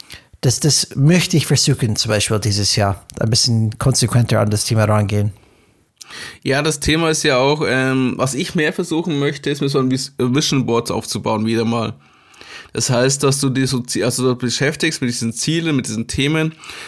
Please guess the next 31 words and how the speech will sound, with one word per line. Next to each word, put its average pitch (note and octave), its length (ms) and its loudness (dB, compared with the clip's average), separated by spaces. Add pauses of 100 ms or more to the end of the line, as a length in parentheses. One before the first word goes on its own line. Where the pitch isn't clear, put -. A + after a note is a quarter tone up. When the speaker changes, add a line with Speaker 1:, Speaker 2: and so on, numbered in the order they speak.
(100)
Speaker 2:
und B2+ 80 -2
versuchst C#3 360 2
dann C3+ 100 2
ein B2 120 0
passendes B2+ 460 -2
Bild C#3 280 0
dafür B2 300 0
aufzufinden A2+ 760 -4 (200)
und A#2 100 -4
dieses A#2+ 280 0
Bild C#3 320 0
dann B2+ 160 2
praktisch B2 320 -2
da A2+ 140 0
einfügst A2+ 680 -4 (360)
und A#2 120 -2
das A#2+ 180 0
Speaker 1:
Mhm. C3+ 80 4
Speaker 2:
irgendwo C3 360 4
aufhängst, C#3 600 0
wo B2+ 80 0
du A#2+ 60 2
es B2 80 -2
dann A#2+ 100 0
jeden B2 300 0
Tag A#2+ 220 -4
siehst. A#2+ 420 -4 (1700)
Mal D#3 220 2
sehen, C#3+ 180 4
ob's C#3+ 160 0
klappt. - 320 -6